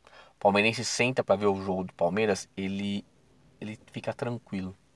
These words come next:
Tranquilo. Porque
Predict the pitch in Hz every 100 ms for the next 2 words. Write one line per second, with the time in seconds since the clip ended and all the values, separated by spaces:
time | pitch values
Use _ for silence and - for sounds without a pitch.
0 | _ - _ _ _ _ _ _ _ _
1 | _ _ _ _ - 101 - 90 87 _
2 | _ _ - - _ - 92 - -